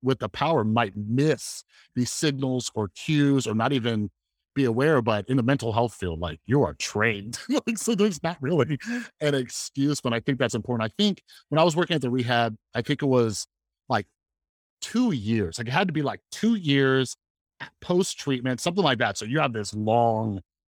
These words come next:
kind of time frame. So what, what are your, I guess, quick question, what are your thoughts about that? Like, somebody graduates college. Two years later, they reconnect with a professor. Is that fair game?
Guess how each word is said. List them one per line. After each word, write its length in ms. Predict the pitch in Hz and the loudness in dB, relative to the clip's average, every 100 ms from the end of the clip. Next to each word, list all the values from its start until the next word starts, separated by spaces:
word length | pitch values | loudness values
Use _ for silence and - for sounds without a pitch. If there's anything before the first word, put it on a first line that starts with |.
| _ _ - | _ _ -6
kind 220 | 147 131 | -2 0
of 60 | 110 | -2
time 320 | - 113 127 127 | -2 0 0 -2
frame. 320 | 117 107 107 | -2 -2 -4
So 440 | - 123 113 104 - _ - | 0 2 2 -2 -8 _ 0
what, 220 | 208 220 | 2 2
what 140 | 156 214 | 4 4
are 40 | |
your, 200 | 202 175 | 4 4
I 100 | 147 | 2
guess, 300 | 151 180 - - _ _ _ | 2 0 -2 -16 _ _ _
quick 140 | 185 - | -2 0
question, 280 | 156 135 | 0 0
what 100 | 113 | 0
are 40 | 135 | 0
your 80 | 117 | 2
thoughts 260 | 123 113 | 2 2
about 220 | 117 101 | 0 2
that? 160 | 120 113 | 0 0
Like, 220 | 110 95 - - _ - | 0 -2 -10 -20 _ -4
somebody 340 | 196 175 143 | 2 4 2
graduates 720 | 120 131 117 107 98 82 - | 2 2 2 -2 -4 -6 -10
college. 640 | - 98 73 65 - - _ _ | -4 -4 -4 -14 -20 -20 _ _
Two 180 | - 220 | -2 0
years 280 | 196 165 135 | 2 0 2
later, 460 | 135 127 120 117 - _ _ _ _ _ _ _ | 4 4 4 2 -2 _ _ _ _ _ _ _
they 140 | 135 131 | 2 4
reconnect 560 | 139 131 131 117 110 | 4 2 2 2 0
with 120 | 123 110 | -2 -4
a 40 | |
professor. 600 | - 101 110 90 90 78 - _ _ _ _ | -6 -2 0 0 -6 -12 -20 _ _ _ _
Is 80 | 110 | 0
that 160 | 127 - | 0 2
fair 180 | 143 135 | 2 4
game? 280 | 143 147 | 4 2